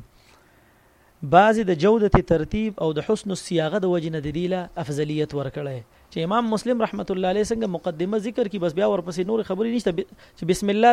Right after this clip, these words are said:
ذکر کړي، بسم الله پسې بس احادیث، او د احادیثو ترتیب یې ډېر مزیدار ورکړی دی. امام بخاري کله معلقات پکې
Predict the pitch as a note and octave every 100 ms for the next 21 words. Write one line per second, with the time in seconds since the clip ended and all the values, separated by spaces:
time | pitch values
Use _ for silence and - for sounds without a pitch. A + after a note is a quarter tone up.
0 | A3+ B3 C#4 A#3 F#3 F3 F#3 G3+ A3+ G#3
1 | F#3+ A#3 F#3+ - E3 D#3+ D3+ E3 D3 -
2 | - - D3+ D3 D#3 D#3+ E3+ A3 F#3+ F3
3 | D#3 B3+ G#3 F3 F3 D#3 D3 D#3 D3 C#3
4 | C#3+ - D3+ C#3 C3 A#2+ - - D#3+ E3
5 | F3 F3 E3+ D#3+ E3 F3 F3+ D#3+ D#3+ D3+
6 | D3+ D#3+ F#3+ - E3+